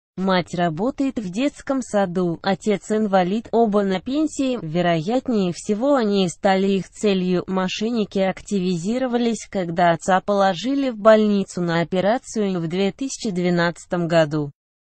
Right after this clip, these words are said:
Еще раз, от местной полиции, мягко говоря, помощи ждать не приходится. Надеемся, что в Кировске в дальнейшем не будет неохотного разбирательства и перекидывания материала друг другу и фальсификации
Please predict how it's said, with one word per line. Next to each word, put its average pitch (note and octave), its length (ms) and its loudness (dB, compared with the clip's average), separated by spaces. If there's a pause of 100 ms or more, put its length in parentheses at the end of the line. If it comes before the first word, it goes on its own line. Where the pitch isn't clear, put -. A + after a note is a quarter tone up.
(440)
Еще G3 460 0
раз, F#3 220 2
от F#3 120 2
местной F3 520 -2
полиции, A3+ 580 -2
мягко A#3 520 -2
говоря, G#3+ 600 2
помощи D3 640 -4
ждать D#3 460 -2
не F3 160 0
приходится. G3 1000 -2
Надеемся, A#3+ 920 0
что - 280 -4
в E3+ 60 -12
Кировске B3+ 720 -4
в E3 140 -8
дальнейшем C4 800 4
не B3+ 120 0
будет F3+ 440 0
неохотного G3+ 880 0
разбирательства F#3 920 0
и F3+ 80 -2
перекидывания F#3+ 960 -2
материала G#3+ 720 0
друг G#3+ 320 -2
другу G#3 380 0
и F3 80 -2
фальсификации E3+ 1200 0